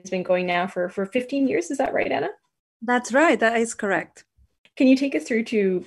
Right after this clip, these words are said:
Speaker 1: sort of the origins of the, of the firm and sort of how you guys, you know, the, the landscape, especially for documentary, has just changed?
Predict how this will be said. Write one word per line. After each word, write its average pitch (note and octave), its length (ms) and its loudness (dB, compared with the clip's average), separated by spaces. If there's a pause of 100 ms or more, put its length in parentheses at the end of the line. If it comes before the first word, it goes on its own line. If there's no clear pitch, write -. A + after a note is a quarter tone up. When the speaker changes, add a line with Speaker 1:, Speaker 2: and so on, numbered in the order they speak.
(220)
Speaker 1:
sort G3+ 160 -6
of F3+ 120 -2
the G3+ 100 -2
origins A#3+ 560 0
of A3 140 -4
the, G3+ 400 2 (100)
of G3+ 100 -6
the A3 100 -4
firm A3 300 -2
and F3 140 -2
sort F#3 120 -6
of F3+ 80 -10
how - 120 -6
you F#3+ 120 0
guys, F3+ 440 0
you A3 60 0
know, - 220 -8
the, - 220 -4
the G3+ 240 -4
landscape, F#3+ 560 -2
especially G3 340 -6
for G3+ 100 -12
documentary, G3 600 -6
has F3 200 -10
just - 260 -12
changed? - 640 -10